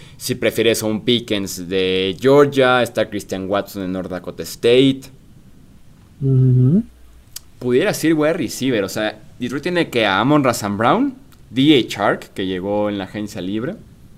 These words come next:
Speaker 2: Y ya.
Speaker 1: Josh Reynolds, que jugó bien la temporada pasada, <laughs> sorprendentemente. Josh Reynolds llegó y se convirtió en su mejor wide receiver hasta que de la nada explotó Amon-Ra Saint Brown, eso sí.
Speaker 2: Pero porque también Josh Reynolds se lesionó. O sea, se lesionaron
Speaker 1: <laughs>
Speaker 2: todos y apareció Amon-Ra Saint Brown.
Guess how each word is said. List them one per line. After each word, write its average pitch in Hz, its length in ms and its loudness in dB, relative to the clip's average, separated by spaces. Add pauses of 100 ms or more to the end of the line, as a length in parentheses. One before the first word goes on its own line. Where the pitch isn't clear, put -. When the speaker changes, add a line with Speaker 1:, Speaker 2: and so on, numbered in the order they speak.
(800)
Speaker 2:
Y 120 320 2
ya. - 180 -2 (680)
Speaker 1:
Josh 175 200 2
Reynolds, 147 280 2
que 120 80 -4
jugó 110 260 2
bien 123 200 2
la 139 80 0
temporada 113 400 -2
pasada, 120 520 -2 (160)
<laughs> 190 140 2
sorprendentemente. 127 1080 -4 (1120)
Josh 220 220 6
Reynolds 208 380 2
llegó 151 300 4
y 226 40 4
se - 120 -6
convirtió 143 340 -2
en 170 60 0
su 196 100 -4
mejor 143 280 -2
wide 156 100 2
receiver 156 380 4
hasta 113 320 -2
que 110 120 -4
de 107 80 0
la 107 100 0
nada 120 140 2
explotó 117 360 -6
Amon-Ra 110 300 -4
Saint 92 220 -10
Brown, 76 300 -12
eso 85 220 -16
sí. 80 180 -18 (960)
Speaker 2:
Pero 160 540 8
porque 156 260 6
también 147 340 6
Josh 165 160 8
Reynolds 170 300 8
se 175 80 8
lesionó. 143 540 6
O 135 100 2
sea, 147 280 8
se 196 220 4
lesionaron 156 420 8
Speaker 1:
<laughs> - 80 -6
Speaker 2:
todos 220 480 6
y 156 100 6
apareció 143 420 6
Amon-Ra 147 360 4
Saint 147 220 4
Brown. 147 260 4